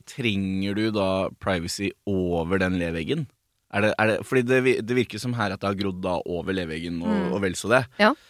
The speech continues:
Speaker 1: Burde ikke den holde for, eh, for privatlivets fred?
Speaker 2: Jo. Så jeg tror at naboen her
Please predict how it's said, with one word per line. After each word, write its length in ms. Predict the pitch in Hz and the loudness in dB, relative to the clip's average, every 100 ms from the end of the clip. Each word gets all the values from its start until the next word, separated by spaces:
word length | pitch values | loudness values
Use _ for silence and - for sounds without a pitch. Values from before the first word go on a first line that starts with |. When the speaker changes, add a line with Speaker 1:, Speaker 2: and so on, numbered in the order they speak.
| _ _ _ | _ _ _
Speaker 1:
Burde 220 | 113 131 113 | -4 -2 0
ikke 140 | 113 | -2
den 240 | 110 107 113 | 0 2 2
holde 680 | 113 113 95 87 85 98 | 2 0 0 -4 -6 -6
for, 260 | 101 - 101 | -6 -2 0
eh, 480 | 95 98 98 98 98 | 2 2 2 2 0
for 180 | - 98 | -2 -2
privatlivets 680 | 104 95 87 101 101 101 - | 0 0 -2 -4 -4 -2 0
fred? 320 | 107 135 107 - _ _ | 4 4 2 -10 _ _
Speaker 2:
Jo. 160 | 254 302 - _ _ _ - | 2 2 -2 _ _ _ -4
Så 160 | 302 | 2
jeg 240 | 247 247 - | 4 4 2
tror 300 | 330 330 359 | -2 -2 -2
at 100 | 320 | 0
naboen 680 | 330 294 180 160 170 175 180 | 2 4 4 2 0 0 0
her 420 | 175 208 214 220 | 2 4 6 4